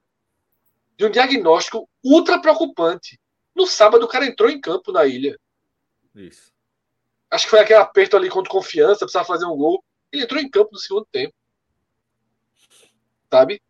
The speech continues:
Speaker 1: Então, assim, e aí demitiram o treinador, que existia uma linha lógica de trabalho. Ah, joga feio, meu amigo. Joga feio vale alguns milhões. Não dava pra mudar.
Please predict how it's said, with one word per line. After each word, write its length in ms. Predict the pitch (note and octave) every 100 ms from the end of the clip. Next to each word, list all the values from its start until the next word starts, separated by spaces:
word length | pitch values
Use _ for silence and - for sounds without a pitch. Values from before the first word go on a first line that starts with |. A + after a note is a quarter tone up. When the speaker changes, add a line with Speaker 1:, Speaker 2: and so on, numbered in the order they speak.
| -
Speaker 1:
Então, 260 | A3 D4+ F4
assim, 440 | F4+ B3+ F#3 C3 _ D4
e 60 |
aí 120 | D#4
demitiram 460 | E4 D#4+ C#4 B3 B3
o 40 |
treinador, 640 | A#3 A3 E3+ D3+ G#3+ A#3+ - _ _ -
que 80 | C#4
existia 520 | B3+ C4+ - D#4+ F4+
uma 200 | E4+ C#4+
linha 340 | A3 B3+ D4
lógica 560 | G#3+ F#3 G3+ F#3+ - E3+
de 120 | E3
trabalho. 540 | D#3+ C3+ A#2+ A2 A2+ - _
Ah, 240 | C4+ D#4 C4
joga 340 | B3 B3 G3
feio, 480 | - G3 G#3 G3+ D#3+
meu 160 | C4
amigo. 560 | D#3+ D3+ F3 F#3 A2+ F#2+ _ _ _ _ _ -
Joga 300 | B3+ C#4+ A3
feio 280 | - G3+
vale 240 | F#3 F#3+ G#3+
alguns 240 | G3 G#3
milhões. 400 | A#3 A3 D#3+ G3
Não 240 | G#3+ C#4+ E3+
dava 440 | A3 E4 E4 C4
pra 200 | - A3
mudar. 640 | G#3 G3 C3+ C#3+ C#3 -